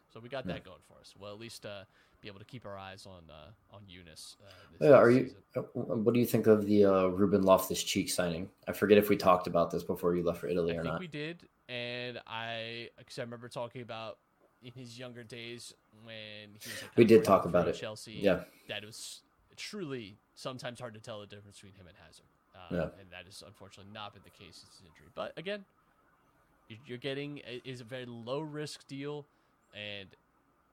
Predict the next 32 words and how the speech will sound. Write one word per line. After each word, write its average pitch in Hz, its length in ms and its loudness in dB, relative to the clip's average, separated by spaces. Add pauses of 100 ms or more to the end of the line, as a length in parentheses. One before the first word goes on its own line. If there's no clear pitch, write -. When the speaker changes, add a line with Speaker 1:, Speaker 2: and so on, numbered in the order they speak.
(540)
Speaker 1:
I, 135 180 -8
I 143 80 -8
think 165 280 -12
at 135 360 -6
worst 120 320 -10
he's 120 160 -14
still, 120 240 -14
like, 110 220 -14
just 123 200 -16
a 120 40 -12
guy 95 300 -12
that 95 160 -14
can 98 140 -20
rotate 98 500 -20
and 95 120 -20
play 95 260 -18
minutes, 85 440 -18
and 101 100 -18
it's 95 140 -20
not 92 160 -18
gonna, 95 120 -18
like, 87 180 -20
kill 98 260 -16
you. 110 240 -16 (440)
Um, 87 280 -20 (100)
but 87 160 -20 (320)
Speaker 2:
Hey, 143 180 8
Speaker 1:
again, 123 80 12
Speaker 2:
listen, 135 280 12
Speaker 1:
he's 104 100 2
definitely 107 320 -10
Speaker 2:
mo- 104 80 8